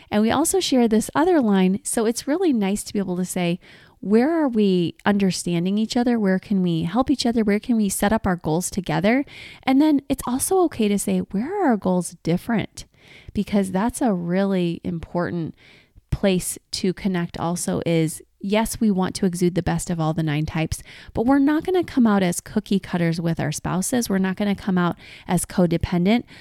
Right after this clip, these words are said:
We would rather come out as co-regulating, being able to offer them the growth and the joy that we're experiencing from doing our work and the success versus asking them to work at the same pace as us, feeling too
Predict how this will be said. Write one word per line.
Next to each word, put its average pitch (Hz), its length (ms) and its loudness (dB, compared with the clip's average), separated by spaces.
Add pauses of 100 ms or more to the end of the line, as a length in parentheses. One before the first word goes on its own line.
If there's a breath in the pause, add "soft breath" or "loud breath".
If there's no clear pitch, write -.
(160 loud breath)
We 226 120 4
would 214 200 6
rather 294 300 4
come 214 220 0
out 175 240 2
as 170 180 0
co-regulating, 160 920 0
being 175 280 0
able 180 200 2
to - 180 -6
offer 175 320 0
them 165 240 2
the 160 80 -2
growth 170 400 0
and 202 140 0
the 185 80 4
joy 165 400 0 (300 loud breath)
that - 120 -6
we're 190 140 2
experiencing 180 640 -4
from 165 200 -4
doing 165 280 -2
our 156 180 0
work 151 420 -4
and 175 140 -2
the 170 60 4
success 175 640 -4 (360 loud breath)
versus 196 560 0
asking 196 380 -2
them 185 140 2
to - 180 -4
work 180 260 0
at 196 120 -2
the 185 80 0
same 165 260 -2
pace 202 400 -2
as 196 140 0
us, 190 340 2 (340 loud breath)
feeling 180 540 0 (100)
too 214 460 4